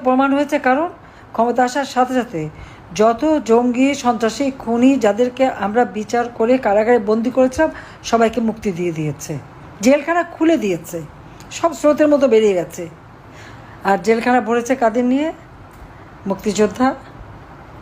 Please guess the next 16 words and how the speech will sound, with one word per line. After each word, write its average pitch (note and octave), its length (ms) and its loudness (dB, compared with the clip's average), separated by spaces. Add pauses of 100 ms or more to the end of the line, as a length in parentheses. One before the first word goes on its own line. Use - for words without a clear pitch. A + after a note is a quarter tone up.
(120)
মুক্তিযোদ্ধা G3 380 0 (100)
সপক্ষ G3+ 240 -4 (140)
শক্তি, B3+ 280 -4 (680)
আওয়ামী G#3+ 260 2
লীগের A#3+ 240 2
নেতাকর্মী, B3+ 540 0 (840)
তাদেরকে A3+ 460 2
দিয়ে C#4 140 0 (200)
আজ G3 80 -2 (100)
জেল F#3+ 140 0 (100)
ভরেছে। E3+ 360 -6 (540)
প্রায় A#3+ 180 0 (300)
পাঁচ C#4 240 2 (140)
লক্ষের C4 320 0
উপর G#3+ 200 -2 (440)
শুধু B3 180 4